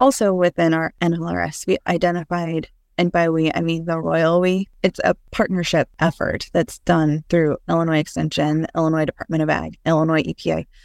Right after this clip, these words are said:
as well as a lot of other partner organizations. But in the original report, they identified priority watersheds, whether that was, um, for nitrogen, phosphorus, or both.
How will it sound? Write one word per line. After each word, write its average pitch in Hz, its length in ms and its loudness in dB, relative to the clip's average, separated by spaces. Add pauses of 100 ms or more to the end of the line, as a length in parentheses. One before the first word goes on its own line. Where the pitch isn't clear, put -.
(200)
as 233 160 0
well 254 200 4
as 180 200 0
a 175 80 -2
lot 165 160 2
of 151 120 -2
other - 260 -2
partner - 440 -4
organizations. - 1000 -4 (180)
But 196 260 6
in 175 160 2
the 170 140 2
original 175 640 0 (220)
report, - 800 -2 (240)
they 196 140 2
identified 165 720 0
priority 156 400 -2
watersheds, - 640 -2
whether 170 260 -2
that 160 160 -2
was, 175 300 -8 (160)
um, 160 320 -12
for - 100 -10
nitrogen, 196 920 0
phosphorus, 170 540 -4
or 170 80 0
both. - 340 -8